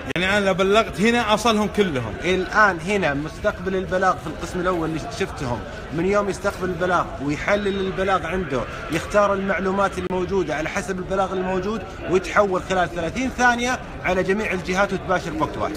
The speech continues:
Speaker 1: يا سلام.
Speaker 2: هذول الشباب هنا اللي هم الخدمات المساندة للعمل الأمني، الزملاء من المياه والكهرباء، من الأمانة،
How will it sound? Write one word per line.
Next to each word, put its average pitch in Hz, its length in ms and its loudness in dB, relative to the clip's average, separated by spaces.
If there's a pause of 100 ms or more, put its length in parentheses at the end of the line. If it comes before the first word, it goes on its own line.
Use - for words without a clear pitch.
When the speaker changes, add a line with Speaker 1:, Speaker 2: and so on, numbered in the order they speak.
Speaker 1:
يا 110 160 -4
سلام. - 260 -8 (1700)
Speaker 2:
هذول 175 200 -2
الشباب 175 380 -4
هنا 165 240 -4
اللي 160 220 -4
هم 165 80 -4
الخدمات 151 600 -4
المساندة 143 580 -4
للعمل 123 320 -2
الأمني، 120 380 -6 (420)
الزملاء 131 460 -2
من 127 300 -4
المياه 127 760 -2 (100)
والكهرباء، 123 880 -2
من 127 120 -6
الأمانة، 156 840 -4